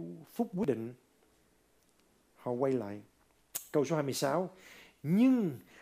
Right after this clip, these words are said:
vợ của Lót quay ngó lại đằng sau mình nên hóa ra một tượng muối.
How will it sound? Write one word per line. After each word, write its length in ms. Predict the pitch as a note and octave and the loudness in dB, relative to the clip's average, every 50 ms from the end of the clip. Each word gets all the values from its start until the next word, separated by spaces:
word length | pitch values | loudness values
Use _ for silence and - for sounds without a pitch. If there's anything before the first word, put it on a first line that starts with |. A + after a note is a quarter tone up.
| - - - | -20 -18 -12
vợ 380 | B2 B2 C3 D#3+ E3 F3 F#3 G3 F#3+ | -2 4 8 8 10 10 8 8 6
của 140 | - G3+ A3 | 6 4 4
Lót 240 | A3+ A#3 B3 C#4+ D#4 - - - - - - - _ _ C3+ B2+ C#3+ | 4 4 4 2 2 0 -8 -18 -20 -20 -20 -20 _ _ -6 0 6
quay 340 | F#3+ A#3+ B3+ C4 C4 C4+ B3+ | 8 8 8 10 8 6 6
ngó 300 | A#3 A3+ A3+ B3 C#4 D#4+ | 4 2 4 4 6 6
lại 320 | D#4+ A3 E3 D3 D3+ D#3+ F#3 | 6 6 4 4 4 4 4
đằng 280 | F#3+ F#3+ E3+ E3 D#3+ | 4 4 4 2 0
sau 260 | C#3 - - A#3 A#3 A3+ | 0 0 2 2 4 4
mình 380 | G#3 F#3 F3 D#3 C#3+ C3 A#2+ G2+ - - - - - - _ | 4 4 2 2 2 -2 -4 -6 -10 -18 -20 -20 -20 -14 _
nên 340 | - D3+ F3 F#3+ G3+ G3 F#3 D#3+ - - | -2 2 4 6 6 4 4 0 -2 0
hóa 280 | - F3+ G3 A3+ B3+ A#3+ | 0 0 2 4 2 2
ra 420 | G3 F3 F3 E3 E3 D#3+ D3+ D3 - - - _ _ _ | 2 2 2 4 2 2 0 -4 -6 -12 -20 _ _ _
một 140 | - B2+ - - - _ | -8 -8 -8 -10 -8 _
tượng 280 | C3 A#2 G2+ G2+ A2+ | -6 -4 -4 -6 -8
muối. 200 | A#2 B2 C3+ D#3 | -8 -6 -6 -8